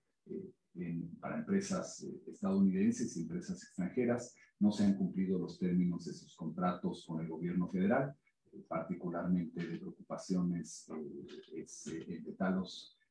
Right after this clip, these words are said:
eh, Energy, una empresa tejana, que tiene, que tenía un contrato con, eh,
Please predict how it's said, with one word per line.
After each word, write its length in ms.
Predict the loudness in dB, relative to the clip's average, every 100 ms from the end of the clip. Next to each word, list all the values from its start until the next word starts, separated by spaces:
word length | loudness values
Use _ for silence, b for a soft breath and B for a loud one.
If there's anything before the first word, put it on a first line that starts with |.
| -12
eh, 240 | -12 -4
Energy, 400 | 4 6 6 4
una 100 | 4
empresa 380 | 4 0 -2 -2
tejana, 500 | 0 4 6 6 4 -8 _ -20 -10
que 80 | -6
tiene, 560 | 0 4 4 2 0 0
que 120 | 0
tenía 300 | 2 2 2
un 80 | 0
contrato 720 | -2 -4 -2 -6 -4 -6 -4
con, 380 | 4 8 10 10
eh, 380 | 8 -4 -10 -12